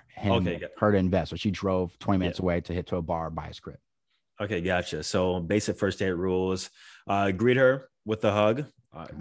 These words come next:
Speaker 2: kinda break that touch bear-,
Speaker 1: Good.
Speaker 2: barrier off bat. It's a little subconscious things that, uh, will help lead into the bedroom. Now,
Speaker 1: Of course.
Speaker 2: might sound sleazeballsy, but with any sort of first date or interaction with a girl,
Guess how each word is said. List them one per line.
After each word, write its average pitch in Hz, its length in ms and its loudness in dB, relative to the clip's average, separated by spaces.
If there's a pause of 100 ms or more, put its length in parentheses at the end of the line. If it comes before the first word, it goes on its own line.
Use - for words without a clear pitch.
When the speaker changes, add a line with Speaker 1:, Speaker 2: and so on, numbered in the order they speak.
(140)
Speaker 2:
kinda 107 200 -2
break 104 200 0
that 95 140 -2
touch 98 240 -6
bear-, 98 380 -2
Speaker 1:
Good. 98 100 -10
Speaker 2:
barrier 104 380 2
off 98 220 -4
bat. 101 340 0 (440)
It's - 140 -8
a 123 40 0
little 117 200 0
subconscious 104 640 -6
things 90 360 -6
that, 87 320 -2 (420)
uh, 80 440 0 (120)
will 92 280 2
help 95 340 2
lead 95 400 -2
into 90 200 -4
the 80 80 -4
bedroom. 78 540 -4
Now, 87 260 0
Speaker 1:
Of - 20 -2
course. 95 240 -4 (400)
Speaker 2:
might 107 260 0
sound 113 300 0
sleazeballsy, 107 720 0
but 95 340 -2
with 107 520 -4 (140)
any 127 260 -2
sort 117 420 0
of 92 260 -6
first 117 340 -4
date 107 240 0
or 95 200 -6
interaction 101 640 -4
with 104 140 -6
a 101 40 -4
girl, 117 420 0